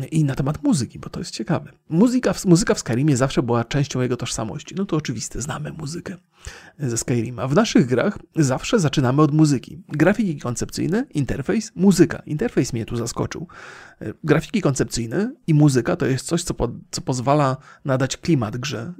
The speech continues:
I tak często jest też tak, że my gracze, jak dostajemy jakąś fantastyczną grafikę albo jakiś obrazek, to sobie w-, to próbujemy sobie wymyślić: "O kurde, ale byłaby fajna gra w tym uniwersum albo w takim świecie".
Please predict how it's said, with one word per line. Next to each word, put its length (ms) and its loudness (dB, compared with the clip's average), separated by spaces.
I 180 -2
tak 380 -4
często 240 -2
jest 140 0
też 140 -4
tak, 180 -4
że 160 -4
my 340 0
gracze, 400 0
jak 140 -4
dostajemy 400 -2
jakąś 280 -6
fantastyczną 760 -8
grafikę 560 -4
albo 200 -6
jakiś 220 -10
obrazek, 400 -4
to 80 -12
sobie 240 -8
w-, 220 -14
to 120 -8
próbujemy 360 2
sobie 120 0
wymyślić: 340 -4
"O 80 0
kurde, 340 -6
ale 120 -6
byłaby 240 -8
fajna 300 -4
gra 140 -2
w 60 -12
tym 160 -6
uniwersum 460 -8
albo 120 -8
w 60 -20
takim 260 -12
świecie". 360 -12